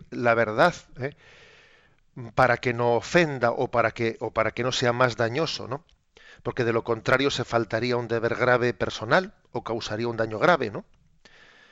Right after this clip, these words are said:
Y, y entonces, a ver, ¿cómo, cómo hago esto? No debo de mentir,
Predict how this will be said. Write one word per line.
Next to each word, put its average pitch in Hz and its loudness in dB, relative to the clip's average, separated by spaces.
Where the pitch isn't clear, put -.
Y, 117 -2
y 113 -4
entonces, 143 2
a 131 -2
ver, 135 -2
¿cómo, 131 2
cómo 127 2
hago 120 2
esto? - -4
No 120 -2
debo 113 0
de 113 -2
mentir, 139 -2